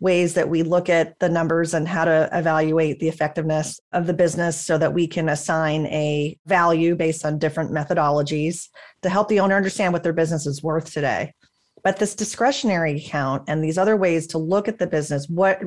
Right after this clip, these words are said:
really get a true understanding of cash flow and profit can be tricky.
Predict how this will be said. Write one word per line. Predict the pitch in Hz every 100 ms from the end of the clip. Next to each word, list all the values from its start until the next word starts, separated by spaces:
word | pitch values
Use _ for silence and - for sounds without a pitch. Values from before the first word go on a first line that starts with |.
| 185
really | 262 254
get | 214
a |
true | 180 - 202
understanding | 165 156 - 160 156 143
of | 143 - - - _ -
cash | 214 208 -
flow | 202 180 170
and | 156 143
profit | 190 175 - 165 - _ - _
can | - 226 254
be | 233 208
tricky. | - 214 - -